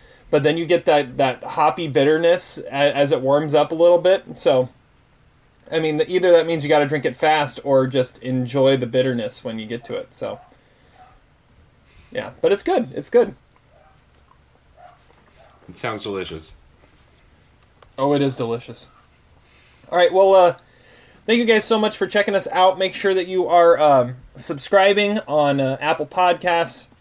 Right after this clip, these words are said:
Speaker 1: on, uh, Stitcher, on Spotify, on Pandora.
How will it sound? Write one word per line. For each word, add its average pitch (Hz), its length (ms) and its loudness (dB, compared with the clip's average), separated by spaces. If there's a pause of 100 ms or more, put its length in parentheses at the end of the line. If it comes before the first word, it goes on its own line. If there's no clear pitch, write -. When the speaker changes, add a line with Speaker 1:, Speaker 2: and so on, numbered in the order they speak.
(880)
Speaker 1:
on, 135 520 0
uh, 131 460 -4
Stitcher, 185 800 0
on 131 180 -6
Spotify, 180 720 2
on 135 140 -4
Pandora. 175 760 4